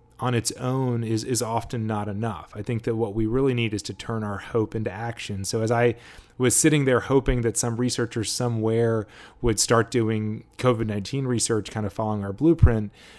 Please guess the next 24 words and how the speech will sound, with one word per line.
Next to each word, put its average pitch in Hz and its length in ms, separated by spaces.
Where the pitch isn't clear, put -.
um, 110 400
that, 127 160
that 135 160
obviously 131 340
was 113 220
not 104 180
enough. 98 400
I 113 80
needed 110 340
to 104 240
realize, 110 460
okay, 107 160
if 98 80
this 131 160
is 143 60
what 135 80
I'm 123 80
gonna 117 100
hope 117 200
for, 107 340
then 107 100
I 101 80
should 104 180
probably 104 400